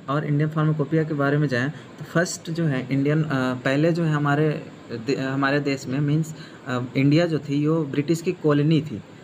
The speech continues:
ठीक है। तो पहले तो Britishers का रूल था हमारे देश में, तो हमारे देश में ब्रिटिशर्स के rule होने के कारण पहले जो है, अ, हम लोग ब्रिटिश pharmacopoeia को फॉलो करते थे, ब्रिटिश pharmacopoeia follow करते थे, इसीलिए first official pharmacopoeia जो है India में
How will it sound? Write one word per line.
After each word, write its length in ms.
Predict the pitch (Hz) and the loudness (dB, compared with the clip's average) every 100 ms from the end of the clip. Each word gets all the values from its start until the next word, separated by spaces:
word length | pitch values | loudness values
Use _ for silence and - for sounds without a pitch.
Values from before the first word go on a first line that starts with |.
| - - | -8 -2
ठीक 100 | 160 | -2
है। 60 | |
तो 120 | 180 | -2
पहले 360 | 151 135 143 170 | -2 0 2 0
तो 120 | 160 | 0
Britishers 540 | 160 151 156 156 165 - | 0 2 2 2 -2 0
का 100 | 165 | 2
रूल 200 | 175 175 | 2 2
था 120 | 170 | 2
हमारे 280 | 147 139 131 | 2 2 2
देश 240 | 127 127 | 0 -2
में, 100 | 131 | -6
तो 580 | - - - - - 139 | -8 -16 -18 -20 -8 -2
हमारे 240 | 135 151 | 0 2
देश 240 | 175 180 190 | 0 0 0
में 120 | 156 | 0
ब्रिटिशर्स 560 | 139 131 143 180 180 | 0 0 -2 0 -2
के 120 | - 160 | 0 2
rule 180 | 147 | 2
होने 280 | 147 139 135 | 2 0 -2
के 140 | 131 127 | -2 -2
कारण 360 | 110 110 120 104 - - - | -2 0 -2 -4 -10 -20 -6
पहले 320 | 131 135 151 175 | -2 0 2 2
जो 160 | 160 | 0
है, 280 | 117 110 139 - - - | -2 -4 -6 -10 -18 -6
अ, 40 | 123 | -2
हम 340 | 123 135 147 | 0 2 4
लोग 200 | 156 175 139 | 4 0 -4
ब्रिटिश 320 | 127 156 185 175 | -2 0 0 -2
pharmacopoeia 580 | 165 160 156 135 143 | -2 -2 0 0 0
को 100 | 135 | -2
फॉलो 260 | 135 123 113 | -2 -2 -2
करते 260 | 104 104 101 | -4 -6 -6
थे, 180 | 107 101 - - - - | -8 -12 -14 -18 -14 -4
ब्रिटिश 280 | 143 160 156 | -2 -2 -2
pharmacopoeia 560 | 160 156 156 151 160 | 0 0 0 0 0
follow 260 | 156 147 151 | 0 0 0
करते 280 | 151 147 151 | 0 -2 -2
थे, 160 | 156 | -2
इसीलिए 520 | 151 143 165 151 151 156 - - - - | -2 -2 2 2 2 0 -8 -18 -20 -4
first 300 | 170 175 - | -2 -2 -6
official 480 | 151 151 147 170 165 | -6 -4 -4 -4 -4
pharmacopoeia 680 | 160 156 151 147 143 156 | -2 -2 0 -2 0 2
जो 160 | 151 127 | 2 0
है 260 | 123 127 | -4 -4
India 280 | 131 135 139 | -2 0 0
में 220 | 123 147 | 0 -2